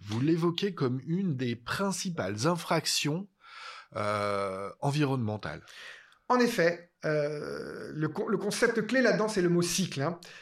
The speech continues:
Speaker 2: C'est un circuit criminel qui regroupe plusieurs infractions. Tout d'abord, la construction sans permis, l'excavation illicite, hein, le fait de creuser la terre, de prendre la terre, et l'infiltration dans les appels d'offres,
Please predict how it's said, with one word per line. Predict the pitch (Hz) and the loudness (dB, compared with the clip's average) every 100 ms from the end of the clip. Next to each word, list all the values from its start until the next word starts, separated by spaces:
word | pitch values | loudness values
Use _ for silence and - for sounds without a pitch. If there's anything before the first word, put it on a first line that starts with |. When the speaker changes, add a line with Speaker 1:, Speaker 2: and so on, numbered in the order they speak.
| - | -12
Speaker 2:
C'est | - 175 208 | -4 0 0
un | |
circuit | 202 - - 311 - - 262 226 | 0 -2 0 0 -2 -4 -4 -4
criminel | - 208 185 156 196 208 | -4 -2 0 0 -2 -4
qui | - 185 | -2 0
regroupe | 185 170 190 143 - | 2 2 -2 -4 -4
plusieurs | - 330 311 220 240 196 180 | 0 4 4 4 4 4 0
infractions. | 175 - 151 - - 170 233 - _ - - _ _ - | -2 -4 -6 -4 -4 -4 -6 -12 _ -20 -20 _ _ -8
Tout | 294 | 0
d'abord, | 285 - 233 | 4 6 6
la | 196 | 4
construction | - 175 - 170 170 | 0 -6 -6 -8 -6
sans | 160 151 | -6 -6
permis, | 135 127 156 - _ _ - - - 175 | -6 -6 -8 -12 _ _ -20 -20 -8 0
l'excavation | 277 285 - 254 240 226 220 233 214 - - | 0 0 0 2 4 2 0 -2 -2 -4 -6
illicite, | 160 135 190 240 | -4 -4 -6 -6
hein, | 151 | -6
le | 156 | -6
fait | 139 | -8
de | 123 | -10
creuser | - 131 120 113 | -10 -10 -8 -10
la | 107 | -10
terre, | 135 143 | -10 -10
de | 104 | -12
prendre | - 131 | -16 -14
la | - | -14
terre, | - 185 - - - _ - | -14 -14 -16 -20 -20 _ -2
et | 269 | 0
l'infiltration | 277 302 - 330 220 - 226 - 269 285 | 4 2 2 -4 -4 -2 -2 -2 -2 0
dans | 165 | 0
les | 156 | 0
appels | 160 143 131 | 0 -2 0
d'offres, | 139 220 - - | 0 -2 -6 -20